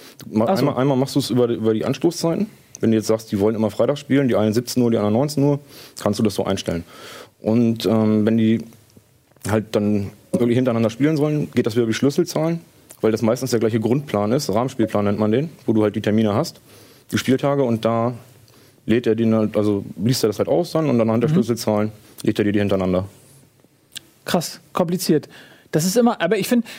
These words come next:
Speaker 2: auch wenn's in der Bundesliga, also d-,
Speaker 1: Mhm.
Speaker 2: das, dieser Spielplan, das ist ja auch immer Anlass zur Debatte. Glaub, weißt du das, wie es in der, bei der, äh, Bundesliga ist? Weil man fragt sich oft so Sachen wie, zum Beispiel, äh, Mannschaften spielen international.
Speaker 1: Mhm.
Speaker 2: So, wenn eine Mannschaft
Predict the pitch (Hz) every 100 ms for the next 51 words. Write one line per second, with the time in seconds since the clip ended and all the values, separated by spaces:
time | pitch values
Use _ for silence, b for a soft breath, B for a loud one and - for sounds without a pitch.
0 | B - - 196 240 220 214 196 175 185
1 | 185 - 147 - - - 156 151 - 110
2 | 170 - 175 202 - 226 - 147 143 151
3 | 196 214 190 190 175 196 190 - 160 151
4 | 190 - 123 B B B B _ - 196
5 | 165 165 240 262 247 - - 185 190 202
6 | 175 185 190 - 165 165 170 165 160 160
7 | 156 185 247 262 208 196 196 185 - 214
8 | 214 180 190 190 - 175 165 175 170 151
9 | 175 180 175 B B B B _ - 190
10 | 202 208 - 208 - - _ _ _ _
11 | - - 185 190 214 214 190 - 180 165
12 | 160 151 147 131 127 - - 101 131 -
13 | _ - 151 143 165 190 269 339 247 254
14 | 285 -